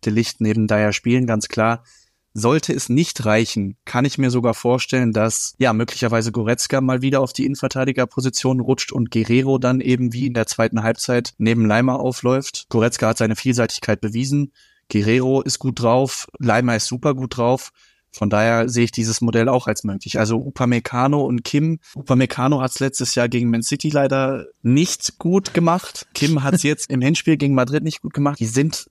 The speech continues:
zu unsicher auf dem Niveau. Und das ist schon ehrlicherweise auch ein bisschen frappierend bei einer Ablöse von zweiundneunzig Komma fünf Millionen Euro. Aber gut, so ist es. Ich glaube, dass keiner von beiden spielen wird.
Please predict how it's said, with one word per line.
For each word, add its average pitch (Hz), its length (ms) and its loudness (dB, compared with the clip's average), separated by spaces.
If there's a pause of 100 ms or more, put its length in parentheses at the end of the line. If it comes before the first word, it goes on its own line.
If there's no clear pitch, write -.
zu - 200 0
unsicher 151 480 2
auf 110 140 -2
dem 104 160 0
Niveau. 101 420 -2
Und 107 400 -2
das 107 140 2
ist 110 120 0
schon 107 360 2
ehrlicherweise 107 560 0
auch 98 100 -2
ein 104 60 -2
bisschen 101 400 -2 (300)
frappierend - 760 0
bei 95 180 2
einer 104 160 2
Ablöse 104 380 2
von 104 180 -2
zweiundneunzig 104 540 -2
Komma 110 160 -4
fünf 117 280 0
Millionen 113 340 2
Euro. 143 300 2
Aber 139 220 2
gut, 117 260 -6
so 117 160 0
ist 131 180 0
es. 151 200 0
Ich - 140 -6
glaube, 113 400 2
dass - 180 -10
keiner 117 240 0
von 104 200 -2
beiden 98 280 2
spielen 95 340 -4
wird. 92 240 -10